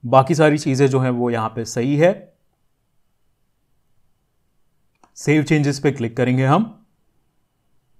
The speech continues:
अब finally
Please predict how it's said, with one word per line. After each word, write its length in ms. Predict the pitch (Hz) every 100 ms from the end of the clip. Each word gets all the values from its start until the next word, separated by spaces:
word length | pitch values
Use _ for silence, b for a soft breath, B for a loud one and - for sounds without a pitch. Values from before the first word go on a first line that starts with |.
| _ _ _ _ _ _ _ _ _ _ _ _ _ -
अब 320 | 165 208 - _ _ _ _ -
finally 420 | 226 247 170